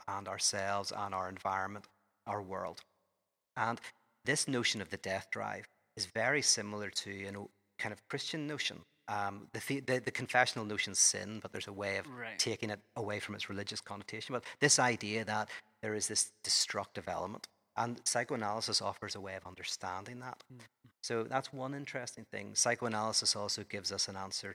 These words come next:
Speaker 1: to, you know, how do we kind of find freedom from this destructive behavior?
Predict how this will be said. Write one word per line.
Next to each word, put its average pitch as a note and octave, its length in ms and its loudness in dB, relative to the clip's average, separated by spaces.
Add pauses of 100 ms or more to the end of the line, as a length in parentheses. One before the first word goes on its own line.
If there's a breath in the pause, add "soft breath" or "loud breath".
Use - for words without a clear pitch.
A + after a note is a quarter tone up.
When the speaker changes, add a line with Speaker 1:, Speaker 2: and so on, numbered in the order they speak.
(140)
Speaker 1:
to, F#2+ 300 -10 (380)
you G2 80 -10
know, F#2 120 -8 (100)
how G#2+ 140 2
do G#2 160 -6
we F#2+ 360 -8 (720)
kind F#2+ 120 -6
of F#2 80 -12 (180)
find G#2 240 2
freedom C#3 500 -4
from C#3 280 -4
this C3+ 180 8
destructive - 580 -2
behavior? A#2 500 -8